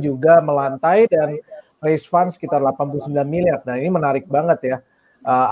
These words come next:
artinya mereka tidak melakukan jalur yang biasa mungkin lewat V C, eh, atau venture capital, tapi malah melakukan via I P, eh,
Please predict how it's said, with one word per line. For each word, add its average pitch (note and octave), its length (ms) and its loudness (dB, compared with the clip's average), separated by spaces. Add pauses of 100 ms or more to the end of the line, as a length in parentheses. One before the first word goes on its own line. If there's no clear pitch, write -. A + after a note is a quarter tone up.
artinya D#3 400 2
mereka E3 320 2
tidak C#3+ 320 2
melakukan C3+ 480 -2
jalur C3 400 0
yang B2 320 -2
biasa B2 320 -2
mungkin B2+ 320 -6
lewat A#2 160 0
V F#3 160 -2
C, F3 140 -2 (420)
eh, A#2 460 2 (180)
atau A#2+ 240 -2
venture B2+ 240 -4
capital, C#3 480 2
tapi D#3 240 2
malah D3 160 4
melakukan C#3+ 560 2
via D3 320 4
I C#3 160 4
P, D3 240 -2
eh, C3 180 -2